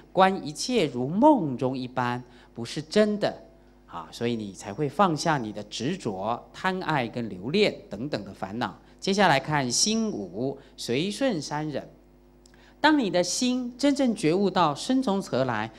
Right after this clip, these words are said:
死从何去的时候，你又常常观一切外面的境界呢，就像昨天讲的，像梦境一般，像梦一般，没有一个是真实的。这时候你的心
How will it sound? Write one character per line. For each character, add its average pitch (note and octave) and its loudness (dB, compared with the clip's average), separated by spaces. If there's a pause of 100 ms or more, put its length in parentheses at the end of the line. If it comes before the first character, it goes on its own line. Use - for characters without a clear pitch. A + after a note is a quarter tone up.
(140)
死 - -8
从 B2+ -4
何 D3+ 0
去 F#3 -2
的 A#2 -2
时 - -8
候， G2 -8 (300)
你 B2 -2
又 F#3+ 6
常 E3+ -2
常 D#3 -2
观 E3 2
一 D3 -6
切 D#4 2
外 B3 6
面 F3+ 2
的 D3+ 0
境 D#3 -2
界 C#3+ 0
呢， B2+ -2 (180)
就 C#3+ -2
像 D3 2
昨 A2+ -2
天 C#3 6
讲 F#2+ -4
的， F#2+ -10
像 C3+ -4
梦 G3 6
境 D#3 -2
一 B2 -6
般， D3+ 0 (460)
像 C#3 -6
梦 G3 2
一 B2 -6
般， B2+ -4
没 A#2+ -6
有 C3 -4
一 G#2+ -6
个 A2+ -8
是 - -12
真 C4+ 4
实 G3 -4
的。 C3 -4 (240)
这 F4 4
时 G#3+ -6
候 D#3+ -4
你 A#2+ -6
的 A2+ -4
心 A3 0